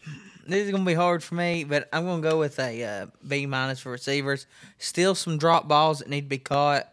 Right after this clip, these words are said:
Like Spurs said, I thought the routes was ran well, even though I don't know their playbook and what type of routes they run. But it, they looked like they were ran well. Um, but,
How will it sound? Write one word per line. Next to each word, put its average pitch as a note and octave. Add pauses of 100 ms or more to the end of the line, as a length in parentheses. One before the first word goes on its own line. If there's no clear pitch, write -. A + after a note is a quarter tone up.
(140)
Like B2
Spurs C3
said, C3 (500)
I C#3
thought C#3+
the B2+
routes C#3+ (280)
was C3
ran C#3
well, D3
even C3+
though C3
I G#2+
don't A#2+ (220)
know C3
their C3
playbook C3
and A#2
what B2+
type -
of A2+
routes C3+
they C3+
run. E3 (360)
But E3+
it, F3
they A3+
looked B3+
like G3
they F3
were D3+
ran F3
well. E3 (380)
Um, C3+ (240)
but, C#3